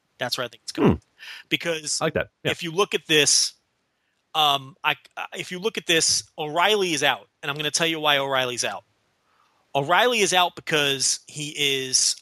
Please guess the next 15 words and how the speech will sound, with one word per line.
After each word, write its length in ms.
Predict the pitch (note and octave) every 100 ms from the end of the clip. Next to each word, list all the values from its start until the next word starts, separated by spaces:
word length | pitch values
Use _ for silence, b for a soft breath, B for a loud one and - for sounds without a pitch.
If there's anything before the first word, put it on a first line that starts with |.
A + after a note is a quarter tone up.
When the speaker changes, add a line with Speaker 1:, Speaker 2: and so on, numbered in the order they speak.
| -
Speaker 1:
um, 480 | C#3 B2+ A2+ G#2+ G#2 _ _ _ _ _
two 180 | - A#3+
points 360 | - F#3 F3+ -
behind. 580 | D3+ D3+ C#3+ C#3+ C#3 -
This 120 | D#3
is 80 | E3+
where 100 | D#3
you 80 | C3+
can 100 | C3+
cue 200 | D#3+ C3+
the 40 |
music, 280 | C#3 C3 A#2+
by 140 | G#2+
the 60 | G2
way. 120 | G2